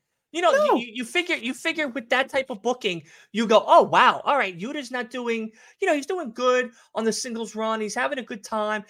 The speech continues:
Speaker 1: this, that, and the third. All right, great. But you know what? Let's get him with some veterans. Let's get him with some really top-tier veterans that I know that I brought in for these type of purposes to really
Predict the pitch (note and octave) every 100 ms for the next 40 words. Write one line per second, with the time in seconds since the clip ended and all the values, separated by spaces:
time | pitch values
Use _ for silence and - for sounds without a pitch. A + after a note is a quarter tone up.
0 | - - C4+ A#3 B3 A3 G#3 - G#3 G3+
1 | G3 D4+ C#4 A#3 - A#3+ A#3 A3+ - _
2 | - A#3+ A#3 C4 C#4+ C4+ - C#4 - F4
3 | F4+ B3 C4 - F#3 C#3 F3+ D#3 C3 -
4 | G#3+ A3+ E4+ E4 B3+ A3+ F3+ F3 A3+ A3+
5 | - - _ - B3 C#4+ - C4 G#3 F#3+
6 | G3 F#3 E3 D#3 D3+ F#3+ G#3+ G3+ E3 E3+
7 | F#3 F3 D#3+ D#3+ D#3+ D#3+ _ _ F3+ D3
8 | F#3 F3+ G3 F3 D#3 F3 D#3+ C#3+ D#3 C#3
9 | D3 E3 F#3 F3+